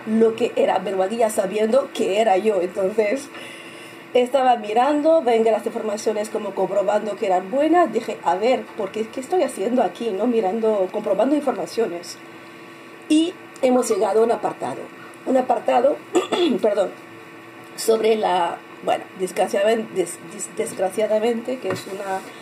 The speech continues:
un, un lugar muy trágico, que es la prisión de Berguaguilla, donde ahí como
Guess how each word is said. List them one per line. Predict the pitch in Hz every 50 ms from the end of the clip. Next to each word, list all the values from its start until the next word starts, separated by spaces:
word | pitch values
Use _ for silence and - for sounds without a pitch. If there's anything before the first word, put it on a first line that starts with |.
| - - - - - - - - - - -
un, | 220 208 202 202 202 208 208 208 208 196 196 190 196 196 190 190 -
un | 220 220 208
lugar | 196 196 190 202 185 190 220 202
muy | 196 202 214
trágico, | - 208 190 185 247 247 285 294 285
que | - 185 185
es | 220 - -
la | 208 180 170
prisión | - 226 190 190 - 190 180 220 220 226
de | 220
Berguaguilla, | - 175 165 151 147 156 - - - - - - - - - - - 180
donde | 190 185 175 175 180 180 175 -
ahí | - - 185 202 233 240 262 254 -
como | 165 180 180